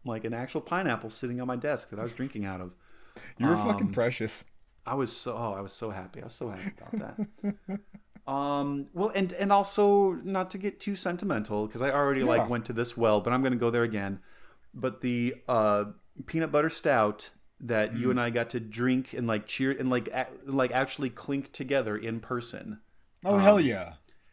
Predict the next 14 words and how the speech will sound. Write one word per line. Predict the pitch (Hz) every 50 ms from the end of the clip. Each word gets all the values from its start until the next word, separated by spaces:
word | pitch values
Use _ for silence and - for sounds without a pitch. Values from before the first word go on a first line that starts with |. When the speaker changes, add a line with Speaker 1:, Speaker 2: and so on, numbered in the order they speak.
| _ _ -
Speaker 1:
not | 143 160 185 180
only | 180 185 190 170 175
Speaker 2:
The, | -
Speaker 1:
was | 127 -
Speaker 2:
the, | 165
Speaker 1:
that | 160 156 151
a | 151
Speaker 2:
the | 143 165
Speaker 1:
delicious | 165 170 175 185 -
Speaker 2:
nitro | - 143 127
Speaker 1:
beer, | 123 113 104
Speaker 2:
peanut | 95 92 101
butter | 104 107 104 104
stout. | - - - 107 101 98 95 95